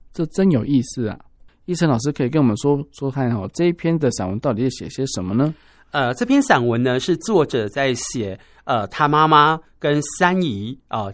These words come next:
Speaker 2: 的这种姐妹情的故事哦。
Speaker 1: 嗯哼，
Speaker 2: 那大致的内容是妈妈跟三姨的感情最好。
Speaker 1: 嗯哼。
Speaker 2: 三姨呢，第一次领薪水的时候啊，就买一双木屐
Speaker 1: 嗯哼。
Speaker 2: 和一枚戒指送给妈妈。
Speaker 1: 嗯哼，嗯哼。
Speaker 2: 妈妈欢喜极了。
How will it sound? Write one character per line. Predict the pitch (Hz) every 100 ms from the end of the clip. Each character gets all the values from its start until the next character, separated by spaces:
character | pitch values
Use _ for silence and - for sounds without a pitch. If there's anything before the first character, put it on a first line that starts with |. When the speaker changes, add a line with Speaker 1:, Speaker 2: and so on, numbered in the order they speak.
| -
Speaker 2:
的 | 117
这 | 107
种 | 135 107
姐 | - 113
妹 | 151 160
情 | - 107
的 | 104
故 | 151 113
事 | - - 101
哦。 | - -
Speaker 1:
嗯 | 156
哼， | 165 165
Speaker 2:
那 | 160
大 | 151 277
致 | 139 135
的 | 208
内 | 190 220
容 | 160 127
是 | 139 180 160 - _ _ _ _ -
妈 | 208 208
妈 | 214
跟 | 208 208
三 | 202 190
姨 | 170
的 | 127
感 | 120
情 | 101 110 104
最 | 156 120
好。 | 98 - - -
Speaker 1:
嗯 | 135 123
哼。 | 139 175 202
Speaker 2:
三 | 185 185
姨 | 165 127
呢， | 135 131
第 | 131 170
一 |
次 | 165 170
领 | 139 113 101
薪 | - 220 240
水 | - 113
的 | 110
时 | - 117
候 |
啊， | 131 101 - _ -
就 | 233
买 | 175 107
一 | 139
双 | 151 156 147
木 | 160 160 127
屐 | - 139 135 139 143
Speaker 1:
嗯 | 143
哼。 | 160
Speaker 2:
和 | 185 131
一 | 185
枚 | 160 127
戒 | - 170
指 | 131 117
送 | - 135
给 | 113 95
妈 | 104 113
妈。 | 110 107 117 -
Speaker 1:
嗯 | 139
哼， | 147
嗯 | 151
哼。 |
Speaker 2:
妈 | 147
妈 | 151 151
欢 | - 240 247
喜 | 247 135
极 | 110 - 101
了。 | 113 -